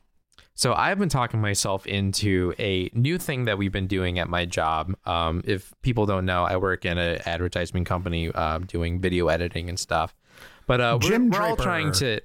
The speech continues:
Speaker 1: <laughs> we're all trying to improve our skills. So we've been talking ourselves into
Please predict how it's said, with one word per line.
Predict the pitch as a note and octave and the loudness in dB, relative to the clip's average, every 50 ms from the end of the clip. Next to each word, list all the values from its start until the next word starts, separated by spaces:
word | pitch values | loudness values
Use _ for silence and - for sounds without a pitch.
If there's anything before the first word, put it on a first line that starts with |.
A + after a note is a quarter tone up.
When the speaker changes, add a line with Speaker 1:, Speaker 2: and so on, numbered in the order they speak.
| - - - - - - - - - - _ _ _ _ - | -10 -18 -18 -18 -18 -18 -20 -20 -20 -20 _ _ _ _ -4
Speaker 1:
<laughs> | - - B2+ - D#3 D#3 - - | 0 0 2 2 0 -2 0 -2
we're | D3 C3 C3 C#3 | 0 2 2 2
all | D#3 F3+ | 2 2
trying | F3 - F#3+ F3+ F3 E3+ | 2 0 0 0 -2 -2
to | C#3 - C3+ | 0 0 0
improve | A#2+ G#2+ - - A#2 G#2 G2 | 0 0 0 0 0 2 2
our | F#2 F#2 | 2 2
skills. | - - - - F#2+ F2+ F2 E2+ E2+ F#2 | 2 0 -2 0 -2 0 0 0 2 2
So | - - G#2+ G2 | 2 2 2 2
we've | G2 A2+ B2 D3+ D#3+ | 2 2 0 0 0
been | F3 E3+ D3+ B2+ | -2 -2 -2 -2
talking | A#2 C3 A2+ G#2+ G#2 - - G2+ G2+ | 0 2 2 2 2 0 -2 0 0
ourselves | G2 G2 - G#2+ G2 G2 F#2+ F#2 - | 0 0 0 0 0 0 0 -2 -2
into | - F#2+ F#2+ F#2+ G2 - F#2+ F2+ F2 F2 | -2 -2 0 0 0 2 2 2 2 2